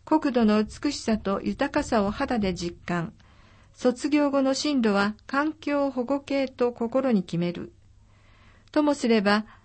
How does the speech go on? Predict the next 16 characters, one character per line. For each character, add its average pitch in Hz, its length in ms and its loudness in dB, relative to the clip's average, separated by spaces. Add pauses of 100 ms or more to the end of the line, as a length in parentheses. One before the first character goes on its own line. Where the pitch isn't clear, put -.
(200)
青 254 220 4
臭 - 380 -2
い 233 200 0
理 277 180 0
念 254 280 4
の 214 120 6
理 208 180 2
解 285 220 -2
者 214 200 -2
は 185 140 0
少 - 240 -8
な 254 140 -2
か 220 120 0
っ 208 120 -4
た 185 120 -4
が、 185 200 -4